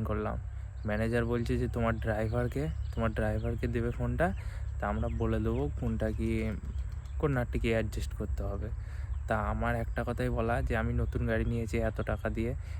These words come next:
তা যে গাড়িটা একশো ঘন্টা হয় নাই, তার এইচএসটিতে যে প্রবলেমটা, তা তাদের মিস্ত্রিকে দিয়ে সলভ করার কথা, তা ড্রাইভারকে দিয়ে কেন হাত দিয়ে করাবো? <clears throat> এত টাকা দিয়ে গাড়ি কিনেছি, আর যে মিস্ত্রি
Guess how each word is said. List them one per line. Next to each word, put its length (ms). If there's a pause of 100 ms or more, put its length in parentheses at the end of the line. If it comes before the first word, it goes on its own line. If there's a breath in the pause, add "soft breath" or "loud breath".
(120)
তা 120 (140)
যে 200
গাড়িটা 360 (100)
একশো 340
ঘন্টা 280
হয় 220
নাই, 160 (100)
তার 200
এইচএসটিতে 680
যে 120 (140)
প্রবলেমটা, 540 (520 loud breath)
তা 120 (120)
তাদের 300
মিস্ত্রিকে 560
দিয়ে 180
সলভ 320
করার 240
কথা, 240 (480 loud breath)
তা 120 (400)
ড্রাইভারকে 600
দিয়ে 200
কেন 220
হাত 180
দিয়ে 240
করাবো? 300 (840)
<clears throat> 300
এত 120
টাকা 260
দিয়ে 180
গাড়ি 240
কিনেছি, 420 (840)
আর 120 (220)
যে 200
মিস্ত্রি 520